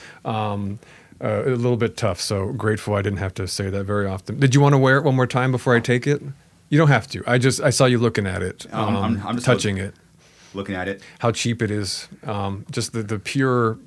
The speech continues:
Speaker 1: silliness of it. You know, shout
Speaker 2: Hey,
Speaker 1: out
Speaker 2: man.
Speaker 1: again, Dominic Montez. It is forever his mask, and he can have it back whenever he wants. But otherwise, it's a Halloween, um, prop.
Speaker 2: It got, I mean, it got people talking, man. It's crazy.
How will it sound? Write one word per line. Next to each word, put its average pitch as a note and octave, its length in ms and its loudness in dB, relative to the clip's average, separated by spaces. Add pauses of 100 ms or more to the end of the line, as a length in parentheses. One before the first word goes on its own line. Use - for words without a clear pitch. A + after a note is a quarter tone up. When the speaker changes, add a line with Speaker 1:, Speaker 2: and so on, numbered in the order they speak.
(680)
Speaker 1:
silliness G2+ 580 -2
of F#2+ 180 -6
it. F#2+ 140 -6 (100)
You C3+ 100 -4
know, A2+ 200 -2 (140)
shout C3 220 4
Speaker 2:
Hey, C3 60 6
Speaker 1:
out C3 80 6
Speaker 2:
man. B2 80 2
Speaker 1:
again, A2 320 4
Dominic A2+ 440 2
Montez. G#2+ 640 0
It G#2 140 -4
is G2 140 -4
forever G#2 380 -2
his G2 260 -4
mask, G2 480 -6
and A#2 100 -10
he G2 120 -6
can G2 200 -6
have G2 220 -6
it F#2+ 100 -8
back F#2 240 -8
whenever F#2+ 300 -8
he G2+ 100 -4
wants. G2 320 -10
But G2 140 -6
otherwise, G2 420 -2
it's G2 180 -10
a F#2 100 -8
Halloween, G#2+ 640 -2 (460)
um, F#2+ 560 -6
prop. - 300 -2 (260)
Speaker 2:
It F#2 80 -12
got, G#2+ 300 -6
I F#2+ 60 -10
mean, G2 300 -6
it G2 120 -10
got G#2+ 180 -8
people A#2 180 -6
talking, G#2+ 400 -6
man. E2+ 180 -8
It's - 140 -20
crazy. F#2+ 420 -6